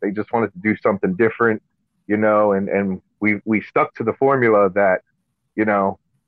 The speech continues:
all these old guys had that formula. And, you know, and that, that's what it was back then. It was their formula, and that's the way it worked for them.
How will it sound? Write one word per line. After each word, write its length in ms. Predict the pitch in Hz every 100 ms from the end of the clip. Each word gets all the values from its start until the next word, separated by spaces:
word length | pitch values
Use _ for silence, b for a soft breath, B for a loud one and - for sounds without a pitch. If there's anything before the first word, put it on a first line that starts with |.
| -
all 160 | 156
these 220 | 175 151 123
old 280 | 120 117
guys 320 | 107 107 101 95
had 220 | 110 101
that 200 | 98 95
formula. 500 | - 98 95 92 92 - _ b -
And, 220 | 113 120 135
you 100 | 143
know, 160 | 143
and 160 | 139 151
that, 200 | 180 170
that's 200 | 180 180
what 140 | 185
it 80 | 185
was 240 | 156 139
back 260 | 117 127 113
then. 220 | 120 120
It 80 | 117
was 120 | 110 104
their 180 | 123
formula, 460 | 113 135 123 117 117
and 100 | 104
that's 160 | 107 -
the 60 | 107
way 80 | 104
it 80 | 92
worked 200 | 98 -
for 120 | 98
them. 240 | 101 92